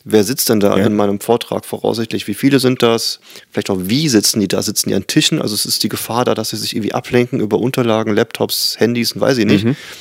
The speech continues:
Speaker 1: sitzen die auf Stühlen oder stehen die vielleicht sogar, soll's alles geben.
Speaker 2: Gibt's auch.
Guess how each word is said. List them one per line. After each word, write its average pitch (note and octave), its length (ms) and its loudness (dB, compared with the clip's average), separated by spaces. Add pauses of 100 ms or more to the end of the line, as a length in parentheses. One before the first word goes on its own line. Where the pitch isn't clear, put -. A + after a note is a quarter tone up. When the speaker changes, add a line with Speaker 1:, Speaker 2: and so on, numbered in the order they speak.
(160)
Speaker 1:
sitzen - 240 -2
die G#2 80 4
auf - 120 -2
Stühlen B2 240 0
oder G2 120 0
stehen B2+ 340 2
die E3 100 2
vielleicht D3+ 260 -2
sogar, D3+ 360 -2 (580)
soll's - 200 2
alles - 260 0
geben. G#2 140 4
Speaker 2:
Gibt's - 140 2
auch. - 260 0